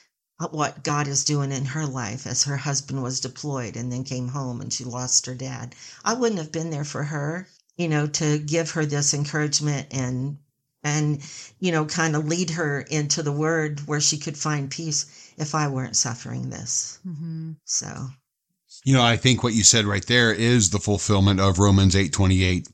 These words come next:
Speaker 1: Absolutely.
Speaker 3: This is God using something that, you know, we are gonna see as horrible, but he turns it so often into something beautiful.
Speaker 1: Right.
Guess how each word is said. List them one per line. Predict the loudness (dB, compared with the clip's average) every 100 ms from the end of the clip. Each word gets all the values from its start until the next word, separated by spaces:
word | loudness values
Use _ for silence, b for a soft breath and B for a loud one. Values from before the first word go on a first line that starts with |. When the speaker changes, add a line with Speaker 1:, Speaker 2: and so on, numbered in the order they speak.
| _
Speaker 1:
Absolutely. | -6 -4 -6 -6 -10 -2
Speaker 3:
This | 4 6
is | 6 4
God | 4 2 0 2
using | 2 2 0 -4 _ _ _
something | 2 4 4 4 4 2 -6 _ _
that, | 0 4 4 0 _ _ _ _ _ 0
you | 2
know, | 2 2
we | 0 0
are | 4 6
gonna | 6 6
see | 6 4
as | 0
horrible, | 0 0 0 -2
but | -4
he | -4 -4
turns | -2 0 2 0
it | -4 _ _ _ _ _ _ -6
so | 2 4 6
often | 6 4 4 2
into | 4 4
something | 4 4 0
beautiful. | 2 0 0 -4 -6 _
Speaker 1:
Right. | -12 -12